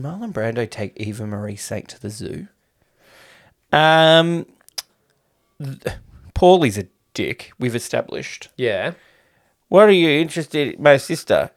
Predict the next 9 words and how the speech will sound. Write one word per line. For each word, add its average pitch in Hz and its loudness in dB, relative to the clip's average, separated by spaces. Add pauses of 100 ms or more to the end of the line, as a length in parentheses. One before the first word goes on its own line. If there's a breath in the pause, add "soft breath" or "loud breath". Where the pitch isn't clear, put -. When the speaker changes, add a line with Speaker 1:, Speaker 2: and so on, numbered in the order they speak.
Speaker 1:
"The 147 4
girl's 170 6
drying 143 2
up." - -2 (480)
Speaker 2:
Oh, 139 4
yeah. 107 -4 (380)
She's 151 -4
almost 170 2
thirty. 143 0